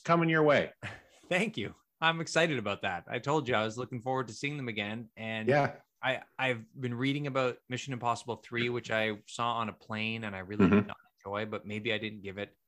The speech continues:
Speaker 2: the best shot that it could with Philip Seymour Hoffman and J J Abrams directing
Speaker 1: Yeah.
Speaker 2: it and early. And so
Speaker 1: It
Speaker 2: I'm
Speaker 1: got it back
Speaker 2: excited.
Speaker 1: on track.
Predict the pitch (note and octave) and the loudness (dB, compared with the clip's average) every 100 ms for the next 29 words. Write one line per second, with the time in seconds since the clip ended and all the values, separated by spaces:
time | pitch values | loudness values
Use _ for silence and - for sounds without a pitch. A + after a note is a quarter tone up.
0 | _ _ - F#2 G#2 - - - G2+ G2 | _ _ -16 -8 -8 -8 -14 -6 -4 -4
1 | - G2+ F#2+ - G#2 G2+ A2+ - G2 - | -6 -10 -10 -10 -8 -6 -8 -8 -10 -8
2 | G2+ F#2+ - F#2+ F2 D3 E3+ - D#3+ D3+ | -8 -8 -12 -12 -8 2 2 2 -2 -4
3 | C#3+ A2+ G2 _ _ - G#2+ F#2 F#2+ B2 | -4 -6 -10 _ _ -8 -6 -6 -4 -2
4 | E3+ E3 D3+ - D3 C#3+ E2+ F2+ G#2+ F2+ | 0 0 -2 -2 -2 -2 2 8 10 10
5 | B2+ B2+ C3 B2 - _ _ _ - A#2 | 4 -6 -8 -8 -12 _ _ _ -14 0
6 | C3 B2 C#3 D#3+ D#3+ D#3 E3 C#3 C#3 G#2+ | 6 10 10 12 10 10 10 8 8 6
7 | D#2+ - | 6 -4